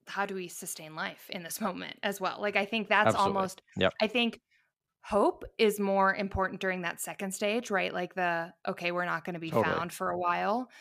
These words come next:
Speaker 1: That first stage of, like, basically, "What's happening? Like, we've just landed here. What's happening?"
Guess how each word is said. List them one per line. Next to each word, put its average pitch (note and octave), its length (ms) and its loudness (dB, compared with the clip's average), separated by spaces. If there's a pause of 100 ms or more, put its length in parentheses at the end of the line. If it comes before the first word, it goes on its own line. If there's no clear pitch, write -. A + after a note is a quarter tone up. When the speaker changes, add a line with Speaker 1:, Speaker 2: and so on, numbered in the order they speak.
(160)
Speaker 1:
That F3+ 200 2
first A#3+ 520 -2
stage F3 480 0
of, F3 220 -2
like, D#3+ 260 -6 (120)
basically, E3 640 -8 (1600)
"What's F3 420 -8
happening? F#3 680 -8
Like, G3 220 0
we've F#3 200 -6
just G#3+ 220 -4
landed F#3+ 380 -4
here. F#3 240 -4
What's E3+ 260 -10
happening?" F3+ 640 -6